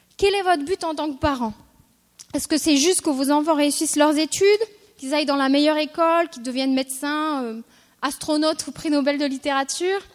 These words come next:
La réussite dans les études, c'est important. Mais quel-,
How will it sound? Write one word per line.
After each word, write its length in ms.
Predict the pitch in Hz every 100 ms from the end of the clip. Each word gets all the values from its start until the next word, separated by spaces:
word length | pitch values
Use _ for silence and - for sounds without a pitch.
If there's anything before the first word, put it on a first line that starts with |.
| _ _ _ _ - _ _ _ _ -
La 100 | 262
réussite 320 | 330 311 359
dans 80 | 330
les 140 | 330
études, 180 | 311 403
c'est 120 | -
important. 600 | 277 254 254 - 311 254 - _ _ _ _ _ _ _ -
Mais 320 | 262 262 - _ _ _ _ _ -
quel-, 220 | 294